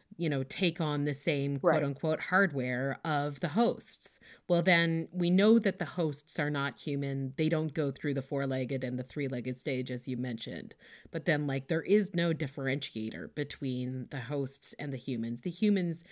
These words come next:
Speaker 1: essentially, you know, no longer become human. They become something else if they can never die. And they have, you know, I think that, yeah,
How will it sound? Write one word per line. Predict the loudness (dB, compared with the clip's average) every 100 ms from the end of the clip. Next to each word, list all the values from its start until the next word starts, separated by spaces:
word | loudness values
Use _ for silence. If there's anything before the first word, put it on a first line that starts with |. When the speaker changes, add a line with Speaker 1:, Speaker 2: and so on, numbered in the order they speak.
| -20 -20 _ -20 -10 -6
Speaker 1:
essentially, | 2 4 4 2 0 0 0 -4 -10 _ _ _ _ _ _ _ _ _ _ -6
you | -4
know, | -2 0
no | 2
longer | 2 2 2 2 0
become | -2 -4 0 2 4 2
human. | -2 -2 -2 0
They | -2
become | -2 0 0
something | 2 -2 -2 -2
else | -2 -4 -8
if | -8
they | -8
can | -6 -4
never | -4 -4
die. | -6 -6 -6
And | -8 -8
they |
have, | -8 -8 -10 -14 -20 -20 _
you | -6
know, | -4
I | -6
think | -4 -2
that, | -2 -4
yeah, | -2 -4 -6